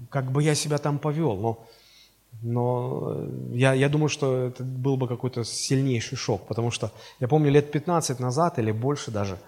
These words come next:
э, я в хорошем кинотеатре, там, с-, широкий экран, э, и такой звук, как, как, ну, вок-, как так сказать, сурраунд звук. Вот, я посмотрел фильм, а, "Спасти рядового Райана".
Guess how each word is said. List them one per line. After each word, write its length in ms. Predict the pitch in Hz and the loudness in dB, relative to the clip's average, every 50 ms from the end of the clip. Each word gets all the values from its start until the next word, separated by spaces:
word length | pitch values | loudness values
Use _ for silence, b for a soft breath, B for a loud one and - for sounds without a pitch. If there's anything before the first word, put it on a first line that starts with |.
| B B B B B B B B B B B B - | B B B B B B B B B B B B -10
э, 200 | 101 101 113 113 | -8 -6 -4 -4
я 460 | 110 107 123 123 127 123 120 117 113 | -2 0 2 4 4 4 4 4 2
в 360 | 107 104 104 107 113 113 107 104 | 0 -2 -6 -4 -2 -2 -2 0
хорошем 420 | - 139 135 143 - - 127 120 | 2 4 4 4 4 2 2 2
кинотеатре, 600 | - 123 120 117 117 - 147 147 143 - 123 117 | 2 0 -2 0 0 2 2 2 2 0 -6 -6
там, 560 | - - 104 101 98 92 90 90 98 98 95 - | -4 -4 -6 -6 -6 -8 -10 -10 -12 -14 -14 -14
с-, 240 | - - - - | -16 -16 -14 -12
широкий 380 | - - 113 110 113 104 - 107 | -6 -4 -2 -2 -2 -4 -6 -8
экран, 580 | 101 - 120 120 123 123 123 120 117 113 107 104 101 98 | -6 -4 0 0 2 2 2 2 0 -2 -2 -4 -4 -6
э, 180 | 95 92 87 87 | -6 -6 -6 -6
и 480 | 87 87 85 82 85 85 85 85 82 87 92 92 - - - - | -6 -8 -8 -8 -8 -10 -10 -12 -14 -16 -18 -20 -20 -20 -18 -10
такой 380 | - - - - 110 104 98 95 | -10 -10 -8 -6 -6 -4 -4 -4
звук, 500 | 95 98 98 110 117 147 156 143 127 - | -4 -2 -2 2 4 6 6 6 4 0
как, 220 | 120 107 - - | -6 -8 -8 -8
как, 240 | - 110 98 - - | -12 -12 -10 -6 -4
ну, 400 | 123 117 107 107 117 123 95 82 - - _ - | -2 -2 -2 -2 -2 -2 -4 -4 -8 -14 _ -10
вок-, 300 | 110 104 110 - - - - - - _ _ _ _ _ _ | -4 -4 -4 -4 -6 -16 -20 -20 -20 _ _ _ _ _ _
как 180 | - - 87 - | -14 -14 -14 -12
так 120 | - - | -14 -14
сказать, 200 | - - 107 101 | -14 -14 -14 -12
сурраунд 460 | - - 123 117 113 107 98 92 92 - | -8 -4 0 0 2 2 0 -2 -4 -6
звук. 340 | - 117 127 131 127 - B B B B B B B B B B B B B | -4 -4 -4 -4 -4 -8 B B B B B B B B B B B B B
Вот, 360 | - 120 127 127 120 113 - | -4 0 2 4 2 2 2
я 140 | 127 139 165 | 2 2 2
посмотрел 600 | 160 160 151 - - 143 131 151 147 147 139 123 117 | 2 0 -4 -2 -2 -2 0 4 4 4 4 4 0
фильм, 500 | - - - 170 180 175 180 175 160 - - b b b b b b b b b | -4 -6 -2 -2 0 0 0 -2 -4 -10 -16 b b b b b b b b b
а, 420 | - - - 113 110 107 104 104 | -10 -6 -4 -4 -2 -2 -2 -2
"Спасти 480 | 101 - - - 135 123 - - 160 151 | -4 -4 -2 -2 -2 -2 0 2 2 4
рядового 460 | 143 131 127 123 127 127 120 117 113 | 4 4 4 4 2 4 4 2 2
Райана". 420 | 113 107 101 90 82 82 82 87 | 2 2 0 0 -2 -6 -10 -12